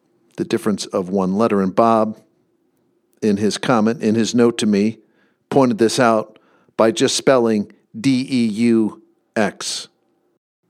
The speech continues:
So thanks to Bob. And I kinda like the way Bob told me that I had misspelled Deus as do in the Mormon Awakenings feed. He didn't write, "Dear Jack, you misspelled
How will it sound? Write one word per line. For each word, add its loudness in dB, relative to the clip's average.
So -4
thanks -2
to -4
Bob. 0
And 0
I 0
kinda 0
like 0
the 2
way 2
Bob 0
told 0
me -8
that -2
I 0
had -2
misspelled 0
Deus -2
as -4
do -2
in -4
the -2
Mormon 0
Awakenings -4
feed. -12
He -6
didn't 0
write, 0
"Dear 2
Jack, 2
you 0
misspelled 0